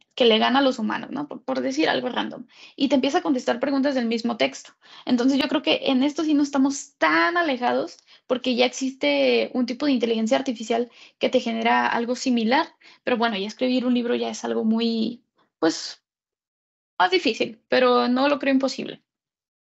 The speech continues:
Eh, entrar al quirófano será lo más seguro en dos mil cincuenta y tres, cuando los robots tengan la capacidad de realizar cirugías. Aquí yo, mm,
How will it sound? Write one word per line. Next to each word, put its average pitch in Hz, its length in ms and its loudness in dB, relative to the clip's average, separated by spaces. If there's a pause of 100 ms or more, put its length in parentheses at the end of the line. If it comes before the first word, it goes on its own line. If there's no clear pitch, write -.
(640)
Eh, 294 640 4 (280)
entrar 277 300 2
al 359 140 0
quirófano 277 760 0
será 233 280 -2
lo 247 120 -2
más 254 160 -4
seguro 277 340 -2
en 254 100 -4
dos 220 120 -6
mil 208 160 -4
cincuenta 226 420 -4
y - 300 -6
tres, - 400 -2 (280)
cuando 233 220 0
los 233 100 -2
robots 240 340 -2
tengan 262 300 2
la 262 80 -2
capacidad 226 480 -2
de 254 260 2
realizar 220 400 -2
cirugías. 240 760 -2 (800)
Aquí 320 340 2
yo, 392 340 4 (500)
mm, 277 380 4